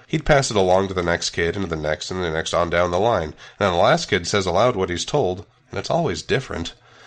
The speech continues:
Maybe the myth of the unicorn is the same thing. After all these generations of telling the story,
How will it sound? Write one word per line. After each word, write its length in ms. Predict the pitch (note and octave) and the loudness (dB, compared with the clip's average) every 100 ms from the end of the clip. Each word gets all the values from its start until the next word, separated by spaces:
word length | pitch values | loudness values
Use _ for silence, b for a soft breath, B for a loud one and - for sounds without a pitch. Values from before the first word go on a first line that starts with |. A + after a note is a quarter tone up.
| B B B | B B B
Maybe 200 | C#3 C#3+ | 4 6
the 100 | C3+ | 6
myth 260 | C3+ D3+ | 4 4
of 100 | C#3 | 2
the 80 | B2 | 0
unicorn 580 | G#2+ E3 C3+ F#2 D#2+ F2 | 2 0 0 0 0 0
is 120 | F2+ | -2
the 100 | G#2 | -2
same 280 | - A2 A2+ | 0 0 0
thing. 380 | - D#3+ F2 D2+ - B B B B | 0 0 0 -8 -18 B B B B
After 300 | G3 - G#2 | 0 2 2
all 180 | G2 B2+ | 6 6
these 220 | C#3 B2 | 6 2
generations 600 | A#2+ A#2 G#2 A2 - F#2+ | 4 6 6 4 2 -2
of 120 | E2 - | -4 -4
telling 340 | G#2+ G#2 F#2 | 0 0 0
the 60 | E2+ | -2
story, 540 | - B2+ F#2+ E2+ | 0 2 4 2